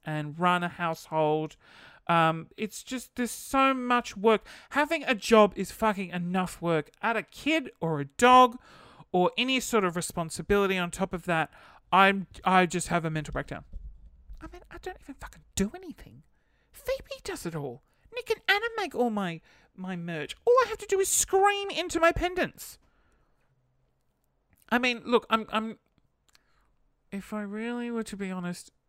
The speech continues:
there is a lot of, like, I, I do do, I feel like I do a lot of work. And I think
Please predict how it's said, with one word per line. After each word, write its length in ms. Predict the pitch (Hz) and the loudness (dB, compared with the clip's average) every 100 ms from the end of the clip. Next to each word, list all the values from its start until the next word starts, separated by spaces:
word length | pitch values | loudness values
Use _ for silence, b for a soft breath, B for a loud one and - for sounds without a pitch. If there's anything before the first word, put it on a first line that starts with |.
| - | -8
there 160 | 180 | -6
is 100 | 190 | -4
a 60 | 175 | -6
lot 140 | 151 | -6
of, 80 | 135 - | -6 -8
like, 180 | 165 190 | -10 -8
I, 60 | 185 - | -8 -8
I 120 | 196 | -8
do 260 | 180 208 | -8 -8
do, 360 | 196 147 127 - _ _ - | -6 -6 -6 -8 _ _ 8
I 260 | 226 240 | 10 10
feel 180 | 240 208 | 6 2
like 180 | 196 175 | 2 0
I 40 | |
do 160 | 170 156 | -2 -2
a 20 | |
lot 140 | 147 | -2
of 120 | 143 139 | -4 -4
work. 260 | 127 120 _ - | -4 -4 _ -8
And 100 | 202 | -4
I 80 | 208 | -4
think 320 | - 226 220 | -4 -10 -10